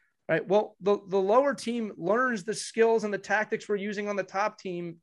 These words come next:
as well, so that when we call them up, they're ready to go. I don't wanna pull someone up and be like, "Here's the system," and they go, "Oh, I've never played that before."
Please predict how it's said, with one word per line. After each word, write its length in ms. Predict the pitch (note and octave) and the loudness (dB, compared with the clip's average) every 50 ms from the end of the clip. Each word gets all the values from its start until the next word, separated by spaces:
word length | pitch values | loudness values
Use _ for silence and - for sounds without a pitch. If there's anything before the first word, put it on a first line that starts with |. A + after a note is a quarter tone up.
| _ - | _ -6
as 160 | - F#3+ E3 D#3 | -4 -2 -2 0
well, 420 | D#3+ F#3+ B3 B3+ F#3+ C3+ C3 C#3+ | 2 2 4 4 2 0 -2 -4
so 220 | D3 - F#3+ F#3 | -2 0 0 2
that 100 | F3 F#3 F#3+ | 2 0 -2
when 120 | F3 E3+ | -2 -2
we 80 | F3+ E3 | -2 -4
call 260 | - - A#3+ A3+ A#3+ | -4 -2 0 0 2
them 140 | G#3+ G3 F#3 F#3 | 2 2 0 0
up, 260 | - C4 C4+ - - | -2 -2 -4 -2 0
they're 100 | - G#3 | 2 2
ready 260 | G3 F3+ F3+ F#3 G#3 | 4 4 2 0 0
to 80 | G#3+ A#3 | -2 -4
go. 460 | G3 A3+ A#3+ C4+ D#4 - E3 A#2 G#2 _ _ _ _ _ - | -2 -2 -2 0 0 0 0 -2 -4 _ _ _ _ _ 0
I 40 | - | 2
don't 100 | A#3 D4 | 4 4
wanna 120 | D#4+ D4+ G#3 | 4 4 2
pull 200 | - - C4 C4 | 4 4 4 4
someone 300 | C4 C4 A#3+ A3+ A3 A3 | 4 2 2 2 2 2
up 160 | C4 D4 C#4+ | 2 2 2
and 100 | - G3 | 2 2
be 60 | F#3 G#3 | 4 6
like, 200 | G3 F3+ F3 - - - - | 6 6 4 2 -8 -4 2
"Here's 160 | - G#3 G#3 | 4 4 4
the 80 | E3 F#3 | 4 2
system," 480 | - - B3+ B3+ B3 - F3 D#3 D#3+ F3 | 0 2 2 0 2 4 2 2 4 4
and 80 | F3+ | 2
they 60 | F#3 | 4
go, 240 | F3 E3+ E3+ D#3 - - - _ - | 6 6 6 6 4 0 -10 _ 4
"Oh, 60 | F3 | 6
I've 160 | F#3+ G3 F#3+ | 6 6 6
never 160 | G#3+ G3+ G3+ | 6 2 2
played 360 | E3+ - - G#3 A#3 E4+ F#4+ F#4 | 0 2 4 6 8 8 8 6
that 160 | A3 G3 - | 4 -2 -2
before." 540 | G3 F3+ - - F#3+ F3+ G#3+ C4 F#4 - | -6 -6 0 2 4 6 6 4 4 2